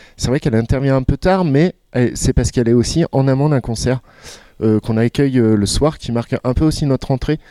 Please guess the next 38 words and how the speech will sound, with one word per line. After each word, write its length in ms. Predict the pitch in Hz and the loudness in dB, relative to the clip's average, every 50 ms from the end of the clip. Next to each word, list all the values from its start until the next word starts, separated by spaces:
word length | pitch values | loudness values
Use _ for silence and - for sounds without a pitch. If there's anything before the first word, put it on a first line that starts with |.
| - - _ _ - | -20 -20 _ _ -4
pour, 160 | - - 104 98 | -4 -4 -2 -2
euh, 520 | 110 107 107 107 107 104 101 101 101 95 87 - - | -6 -6 -4 -4 -2 -2 -2 -4 -6 -8 -10 -10 -8
pour 160 | - - 104 | -4 -4 -4
un 40 | 98 | -4
public 420 | - - 110 104 - - - - - _ - | -4 -6 -6 -6 -8 -8 -8 -12 -12 _ -6
plus 300 | - - 131 117 113 135 | -6 -6 -4 -2 0 0
adulte, 540 | 139 127 107 110 123 143 147 - - - _ | 0 0 -2 -2 0 0 -2 -4 -10 -18 _
en 160 | - - 110 | -10 -8 -8
tout 140 | 110 - - | -8 -8 -6
cas 160 | - 117 110 | -4 -4 -4
cette 200 | 117 - 139 110 | -2 -2 -4 -6
fois-ci, 300 | - - 101 - - 147 - - - - - - - - - - - - | -4 -6 -8 -8 -8 -16 -18 -20 -18 -16 -14 -14 -14 -16 -18 -16 -8 -2
avec, 380 | 120 113 120 135 139 - - | 0 2 2 2 2 0 -2
euh, 420 | 131 127 123 123 120 123 123 120 117 | 0 2 2 2 4 4 4 2 2
deux 200 | 113 117 170 170 | 2 2 0 0
groupes, 340 | - 131 160 180 - - - - - - - | 2 2 0 0 0 -2 -6 -6 -8 -6 -4
euh, 380 | 120 120 117 117 117 117 113 - - - _ _ _ _ - | 0 2 4 4 4 4 2 0 -2 -10 _ _ _ _ -6
un 100 | 139 139 | -6 -6
qui 220 | - - - 117 | -6 -6 -8 -6
s'appelle 520 | - - - 113 _ - 120 120 107 - - - - | -4 -2 -4 -4 _ -2 -4 -2 -2 -2 -4 -4 -2
Catégorique, 760 | - 156 - - 143 123 120 113 113 143 _ - - - - - - - - - - - - - - | -2 -2 -2 0 0 2 2 2 2 -2 _ -12 -20 -20 -20 -20 -20 -20 -18 -16 -16 -16 -18 -16 -6
qui 120 | - 117 | -4 -2
est 20 | |
une, 80 | 110 113 | 0 0
euh, 560 | 113 113 110 110 110 107 104 95 95 95 87 - - - - 53 - - - - - - - - | 2 2 2 2 0 0 -2 -4 -4 -6 -6 -8 -10 -12 -14 -14 -14 -16 -20 -20 -20 -20 -18 -10
qui 140 | - - 123 | -4 -2 0
est 20 | |
une 140 | 117 113 110 | 0 2 0
personne 260 | - 117 - - 180 | 0 -2 -2 -4 -4
qui 120 | 175 - - | -4 -4 -4
fait 100 | - 101 | -2 0
du 80 | 107 | 0
hip-hop, 260 | 107 - - 123 - | 0 2 0 -2 -2
qui 100 | - - | -2 -2
nous 100 | 110 104 | -2 -2
vient 180 | 95 98 101 92 | 0 0 -2 0
de 200 | 95 98 95 90 | 0 0 0 0
Suisse. 500 | 92 - - - - 156 - - - - | 0 -2 -2 -2 -2 -2 -2 -4 -8 -8